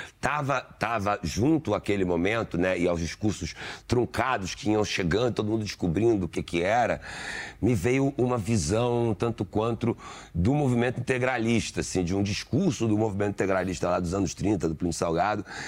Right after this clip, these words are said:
que era dessa, de, desse higienismo da sociedade e usar o covid pra, para isso. Então, eu fui ingenuamente ali dentro ver qual era e fiquei um mês dentro de uma U T I na primeira onda.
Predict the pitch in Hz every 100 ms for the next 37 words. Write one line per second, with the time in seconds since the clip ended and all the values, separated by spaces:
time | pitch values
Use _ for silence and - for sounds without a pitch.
0 | - - 110 123 139 135 117 104 98 131
1 | - 131 107 123 107 123 - 131 110 117
2 | 147 135 175 135 139 127 - 117 - 127
3 | 101 110 123 120 - - - 110 135 101
4 | 120 156 156 131 117 78 123 131 104 135
5 | 143 117 131 147 139 113 92 - 101 -
6 | 147 - - - 139 127 165 190 117 120
7 | 240 233 156 143 160 - 175 - - -
8 | - 120 135 170 135 147 139 147 117 104
9 | 135 - - - - 110 117 107 120 123
10 | 127 - - 107 110 113 110 107 101 127
11 | 131 110 120 90 92 101 95 104 98 104
12 | 107 104 - 120 117 120 143 - 127 131
13 | 123 95 85 80